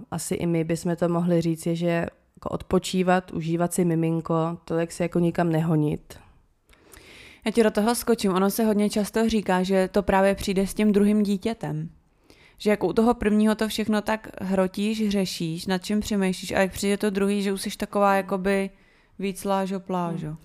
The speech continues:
Speaker 1: Já co můžu říct za sebe, tak rozhodně bych nehrotila tolik kojení. Jo, že kdyby jsem to utla dřív,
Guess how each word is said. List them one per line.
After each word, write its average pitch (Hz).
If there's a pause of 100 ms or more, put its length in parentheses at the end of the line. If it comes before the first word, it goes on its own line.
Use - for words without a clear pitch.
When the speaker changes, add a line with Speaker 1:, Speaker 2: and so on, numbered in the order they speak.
(420)
Speaker 1:
Já 214
co 220
můžu 214
říct 214
za 196
sebe, 190
tak 196
rozhodně 190
bych 190
nehrotila 190
tolik 180
kojení. 151 (1120)
Jo, 180
že 185
kdyby 185
jsem 185 (500)
to 190
utla 202
dřív, 185